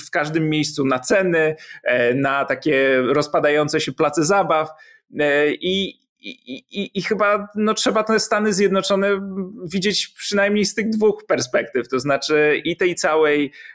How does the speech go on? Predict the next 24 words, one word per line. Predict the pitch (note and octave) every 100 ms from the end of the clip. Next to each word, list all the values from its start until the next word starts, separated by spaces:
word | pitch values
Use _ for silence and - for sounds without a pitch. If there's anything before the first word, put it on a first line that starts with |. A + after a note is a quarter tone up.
| -
e, | C3+ -
otoczki, | D3+ D#3 D#3 - C#3+ - C#3
i |
tego, | D3+ C3 C#3+
jak | C#3+ C3+ C3+ -
my, | D3 C#3+ C#3 C#3 - _ _ -
mm, | C#3 C3+ C3 A#2 -
i, | - C#3+ E3
i |
tego, | E3+ D#3+ F3 E3 D3+
tego, | D#3 D#3+ D#3+ D#3 D3 D3+
tej | E3
atrakcyjności, | D#3 F#3 - F#3 E3 C#3+ - F#3 A#3+
która | - D#3+ D3
jest | D3+ D3+ - -
wciąż | - F3 E3
ogromna, | D#3+ E3 C3+ D3 G#3 A#3+
ale | F#3 F#3
z | F3+
drugiej | F#3+ F3+
strony | G3+ G3+ A3
tych | G#3
wszystkich | - B3+ C4
problemów, | C4 D#4+ E4 G#3